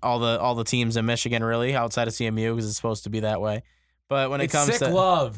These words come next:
Speaker 1: it <laughs>
Speaker 2: It's toxic love.
Speaker 1: The Pistons,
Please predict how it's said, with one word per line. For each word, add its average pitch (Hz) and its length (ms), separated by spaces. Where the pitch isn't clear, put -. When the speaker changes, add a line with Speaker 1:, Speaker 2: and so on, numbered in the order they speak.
Speaker 1:
it 143 220
<laughs> - 360
Speaker 2:
It's 165 200
toxic 180 520
love. 135 540
Speaker 1:
The - 60
Pistons, 196 680